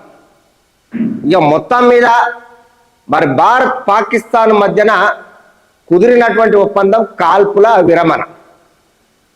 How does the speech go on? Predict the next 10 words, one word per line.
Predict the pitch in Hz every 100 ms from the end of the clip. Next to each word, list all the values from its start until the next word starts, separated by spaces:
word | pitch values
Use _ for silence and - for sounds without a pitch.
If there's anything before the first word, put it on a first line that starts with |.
| -
ఇక | 226 254
కాల్పులు | 254 208 240 285 285 254
జరుపుకోవద్దు, | 240 247 254 247 240 214 220 233 - -
ఇక | 220
కలిసిమెలిసే | - 196 202 214 254 247 226 247
ఉండాలని | 240 226 226 214 214 240
ఒక | 220 190
నిర్ణయానికి | 196 175 190 226 226 220 180
వచ్చింది. | - 143 - _ _ _ -
ముఖ్యంగా | 147 143 233 202 220 190 208